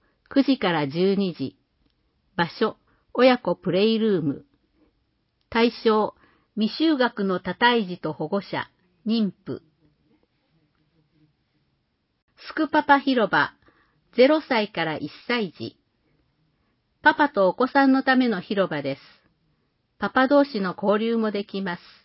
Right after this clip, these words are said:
日時、十八日土曜、九時から十一時四十五分。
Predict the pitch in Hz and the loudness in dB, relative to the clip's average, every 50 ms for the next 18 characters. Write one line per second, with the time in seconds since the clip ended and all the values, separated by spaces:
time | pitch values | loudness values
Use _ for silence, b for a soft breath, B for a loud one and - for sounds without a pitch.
0 | _ _ _ _ _ _ _ _ _ _ _ _ _ _ _ _ _ _ _ 208 | _ _ _ _ _ _ _ _ _ _ _ _ _ _ _ _ _ _ _ -4
1 | 220 254 - - 202 190 175 - 147 139 - _ _ _ _ _ _ _ 170 175 | -4 -4 -4 -6 -8 -8 -6 -6 -8 -8 -8 _ _ _ _ _ _ _ -6 -2
2 | 233 277 285 262 285 277 - 277 262 254 254 - - 240 220 - 208 208 220 220 | 0 0 0 0 -2 -2 2 2 2 2 2 0 -4 -8 -8 -6 -4 -2 -2 0
3 | 214 196 165 - - _ _ _ _ _ _ _ - - 294 277 - 262 - 208 | 0 -2 -2 -4 -8 _ _ _ _ _ _ _ -6 -4 -4 -2 -2 -4 -2 -2
4 | 185 165 151 151 143 147 180 202 220 226 220 - 240 214 196 175 170 180 202 220 | -2 -2 -4 -6 -6 -4 -4 -4 -4 -4 -4 -6 -6 -6 -6 -4 -4 -2 -2 -2
5 | 208 185 - 165 147 143 139 - 180 - - 160 143 143 127 | -2 -4 -6 -6 -6 -6 -6 -6 -8 -10 -12 -14 -14 -14 -16